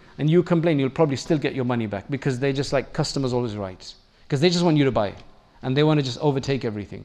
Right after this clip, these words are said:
There's a lot of psychology that goes behind this.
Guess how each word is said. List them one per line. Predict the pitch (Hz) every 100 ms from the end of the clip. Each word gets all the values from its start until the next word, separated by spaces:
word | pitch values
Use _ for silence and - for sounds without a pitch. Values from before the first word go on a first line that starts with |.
| -
There's | 165 160
a |
lot | 165 202
of | 196 147 131 -
psychology | 165 156 185 165 143
that | 127 127
goes | 139 120
behind | 117 131 101
this. | -